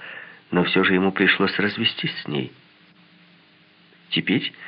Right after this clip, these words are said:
он женился вторично на молодой женщине и считает свой брак безупречным, а ее поведение безукоризненным. Представьте себе его реакцию,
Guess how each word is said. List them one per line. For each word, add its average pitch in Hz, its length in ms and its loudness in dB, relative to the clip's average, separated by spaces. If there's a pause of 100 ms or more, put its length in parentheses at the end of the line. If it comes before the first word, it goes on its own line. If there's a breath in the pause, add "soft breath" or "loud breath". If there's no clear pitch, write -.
(320 loud breath)
он 98 120 6
женился 101 380 6
вторично 92 640 4
на 107 120 0
молодой 85 320 2
женщине 78 480 4
и - 20 -2
считает 107 440 4
свой 98 180 4
брак 101 360 2 (140)
безупречным, 95 800 0 (540 loud breath)
а 80 100 4
ее 90 140 6
поведение 95 500 4
безукоризненным. 131 920 0 (1000)
Представьте 123 600 2
себе 85 300 2
его 82 240 4
реакцию, - 880 -2